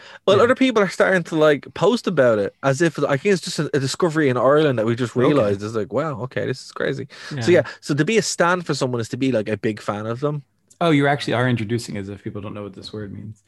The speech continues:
Speaker 1: I
Speaker 2: It
Speaker 1: didn't
Speaker 2: means
Speaker 1: know.
Speaker 2: that you're not just a big fan, but
Speaker 1: I
Speaker 2: you'll
Speaker 1: didn't
Speaker 2: do
Speaker 1: know
Speaker 2: it's,
Speaker 1: that.
Speaker 2: it comes from, like, you know,
Speaker 1: The video
Speaker 2: the, like,
Speaker 1: for
Speaker 2: Instagram.
Speaker 1: Stan.
Speaker 2: Well, yes, it comes from Eminem, but it also, you know, this, it got repopularized with all the Instagram girls, and,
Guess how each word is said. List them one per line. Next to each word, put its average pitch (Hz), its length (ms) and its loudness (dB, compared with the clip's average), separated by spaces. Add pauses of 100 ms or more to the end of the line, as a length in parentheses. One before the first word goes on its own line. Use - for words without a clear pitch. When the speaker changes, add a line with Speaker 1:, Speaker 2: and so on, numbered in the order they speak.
(120)
Speaker 1:
I 120 120 4
Speaker 2:
It 143 40 4
Speaker 1:
didn't 175 140 6
Speaker 2:
means 311 160 6
Speaker 1:
know. 226 40 2
Speaker 2:
that 269 80 0
you're 226 80 2
not 262 200 4
just 202 120 -2
a 190 60 0
big 151 240 0
fan, 135 280 2
but 110 120 0
Speaker 1:
I 127 80 4
Speaker 2:
you'll 139 100 2
Speaker 1:
didn't 131 140 0
Speaker 2:
do 139 80 0
Speaker 1:
know 147 80 -2
Speaker 2:
it's, 135 160 -2
Speaker 1:
that. - 80 -20 (260)
Speaker 2:
it 165 200 0
comes 220 360 2
from, 175 360 -2
like, 120 680 0
you 175 120 -2
know, 113 120 2
Speaker 1:
The 117 80 0
video 135 360 4
Speaker 2:
the, - 20 -
like, 117 500 0
Speaker 1:
for - 260 -12
Speaker 2:
Instagram. 143 280 2
Speaker 1:
Stan. 123 240 0
Speaker 2:
Well, 151 80 0
yes, - 440 -4
it - 60 -4
comes 139 180 0
from 147 100 -2
Eminem, 104 260 0 (320)
but 143 120 2
it 135 80 2
also, 151 360 2
you 127 140 2
know, 107 160 2
this, 107 180 -10
it 135 80 -6
got 131 180 0
repopularized 110 880 -2
with 110 80 -4
all 107 100 -4
the 104 120 -4
Instagram 110 560 -4
girls, 110 580 -2
and, 101 200 -6